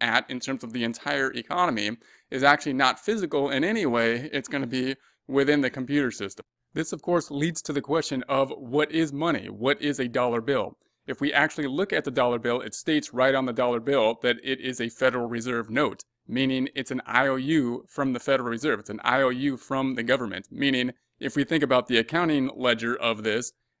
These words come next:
what happens when the government issues money and creates money?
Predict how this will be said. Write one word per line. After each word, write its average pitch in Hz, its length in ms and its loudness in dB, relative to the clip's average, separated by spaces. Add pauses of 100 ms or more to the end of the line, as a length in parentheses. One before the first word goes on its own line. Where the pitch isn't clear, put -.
what 139 200 2
happens 135 400 0
when 135 440 -2
the 120 80 -2
government 127 440 0
issues 139 380 -4
money 147 420 0
and 117 160 -4
creates 131 320 -4
money? 143 360 0